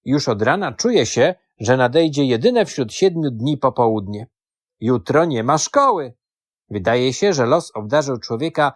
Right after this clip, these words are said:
mnóstwem czasu na różne przyjemne rzeczy. Oczywiście odrobienie lekcji odkłada się na później,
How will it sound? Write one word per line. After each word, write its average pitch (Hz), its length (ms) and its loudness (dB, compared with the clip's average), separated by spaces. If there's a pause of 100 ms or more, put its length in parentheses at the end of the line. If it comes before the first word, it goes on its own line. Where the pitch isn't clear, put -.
(140)
mnóstwem 175 640 -2
czasu 156 320 -2
na 123 120 0
różne 131 320 -2
przyjemne 113 500 -6
rzeczy. 107 380 -8 (420)
Oczywiście 135 720 -2 (220)
odrobienie 123 520 0
lekcji 127 400 -2
odkłada 117 440 0
się 127 120 -8
na 139 140 0
później, 170 540 -2